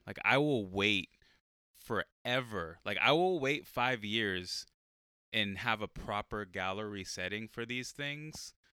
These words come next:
before I just throw it on Instagram and get, like, a hundred likes, and then everyone's moving on to the next thing. It's like, I wanna respect, like, the work and, and,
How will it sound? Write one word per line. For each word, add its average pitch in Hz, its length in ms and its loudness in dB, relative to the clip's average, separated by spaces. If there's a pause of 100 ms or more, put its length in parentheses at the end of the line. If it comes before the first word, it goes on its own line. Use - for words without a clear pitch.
(160)
before 110 460 2
I 101 140 0
just 107 260 -6
throw 104 200 2
it 107 80 0
on 101 140 0
Instagram 113 760 -4
and 95 140 -2
get, 95 180 -2
like, 90 220 -4
a 95 80 -6
hundred 101 400 -4
likes, 95 540 -2 (320)
and 98 120 -4
then 98 140 0
everyone's 95 380 -2
moving 95 280 -8
on 92 180 -4
to 101 120 -10
the 90 100 -8
next 90 280 -6
thing. - 180 -10
It's 80 180 -14
like, 85 180 -4
I 95 100 0
wanna 113 260 -2
respect, 95 440 -6 (160)
like, 87 200 -6 (180)
the 95 120 -4
work 90 500 -6 (500)
and, 90 540 -4
and, 87 520 -10